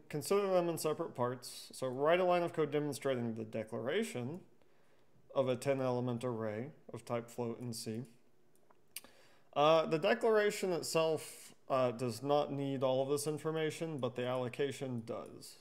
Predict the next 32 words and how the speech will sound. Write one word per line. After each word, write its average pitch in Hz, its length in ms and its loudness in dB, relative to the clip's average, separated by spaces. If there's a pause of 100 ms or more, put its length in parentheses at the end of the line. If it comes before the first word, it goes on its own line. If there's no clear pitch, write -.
So 127 600 -2 (1000)
let's - 240 -6
go 139 140 2
ahead 131 200 4
and 127 140 -2
flip 139 220 0
over 127 280 0
to 127 200 -4
our 117 180 -2
whiteboard. 156 680 -4 (180)
So 135 320 2
the 127 140 -2
declaration 165 920 2 (920)
of 139 160 6
a 135 80 6
ten 175 240 4
element 160 420 6
array 143 320 6
of 135 140 2
type 127 280 0
float, 170 540 0 (640)
uh, 120 440 4 (240)
and 127 120 0
we 123 120 -2
know 156 220 4
it's 165 120 0
going 151 220 2
to 139 80 -4
go 147 120 2
on 135 160 2
the 120 80 -4
heap 135 380 -10